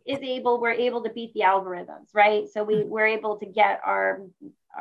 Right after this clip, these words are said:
Speaker 1: our information, our messages out there much easier. So
Speaker 2: Yeah.
Speaker 1: what put you on TikTok? What was the first thing that you decided?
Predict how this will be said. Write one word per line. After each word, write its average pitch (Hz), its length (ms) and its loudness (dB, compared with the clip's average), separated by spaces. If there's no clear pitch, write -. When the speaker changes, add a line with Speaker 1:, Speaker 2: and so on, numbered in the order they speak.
Speaker 1:
our 202 220 4
information, 202 720 -8
our 190 80 -4
messages 196 500 -4
out 185 260 0
there 180 360 -4
much 196 360 -2
easier. 190 540 -8
So 262 400 2
Speaker 2:
Yeah. 240 180 2
Speaker 1:
what 302 340 4
put 285 180 4
you 269 180 -6
on 226 280 -2
TikTok? - 540 -4
What 226 200 0
was 247 220 2
the 226 200 -8
first 208 320 -4
thing 185 400 -6
that 190 200 -2
you 190 100 -4
decided? 185 600 -6